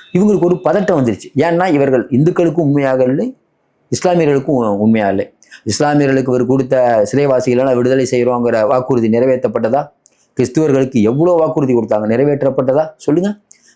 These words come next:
கிறிஸ்துவர்கள் இஸ்லாமியர்களுக்கு ஒண்ணும் பண்ணல, இந்த பக்கம் இந்துக்களுக்கும் ஒண்ணும் பண்ணல.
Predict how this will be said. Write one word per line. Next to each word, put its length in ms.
கிறிஸ்துவர்கள் 640
இஸ்லாமியர்களுக்கு 460
ஒண்ணும் 280
பண்ணல, 260
இந்த 160
பக்கம் 200
இந்துக்களுக்கும் 460
ஒண்ணும் 240
பண்ணல. 280